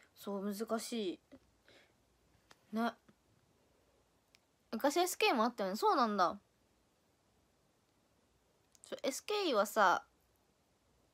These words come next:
昔はあったらしいけど、今はさ、一個じゃん。小悪か善悪かみたいな感じじゃん。だからね。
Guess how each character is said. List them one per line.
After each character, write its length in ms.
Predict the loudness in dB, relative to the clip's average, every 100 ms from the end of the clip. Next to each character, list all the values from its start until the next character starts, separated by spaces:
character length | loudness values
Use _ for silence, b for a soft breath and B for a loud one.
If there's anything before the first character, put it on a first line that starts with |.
| _
昔 340 | -4 0 2 4
は 100 | 2
あ 40 |
っ 100 | 4
た 260 | 2 2 0 _
ら 100 | -8
し 140 | -6 -6
い 40 |
け 100 | -6
ど、 120 | -4 -2
今 220 | 0 2
は 100 | 0
さ、 220 | -2 -8 _ -12
一 120 | -10
個 180 | -6 -6
じ 80 | -6
ゃ 20 |
ん。 60 | -14 _ _ _ _ b b b b b _ -20 -20 -20
小 140 | -6 0
悪 340 | 2 0 -6
か 220 | 0 0
善 300 | 0 -2 -4
悪 180 | -4 -8
か 240 | -4 -2 -2
み 80 |
た 80 | -4
い 40 | -8
な 100 | -8
感 180 | -10
じ 80 | -10
じ 60 | -10
ゃ 40 |
ん。 20 |
だ 720 | -12 _ _ _ -20 _ _ -8
か 120 | -6
ら 160 | -6
ね。 560 | -8 -8 -6 -6 -8 -10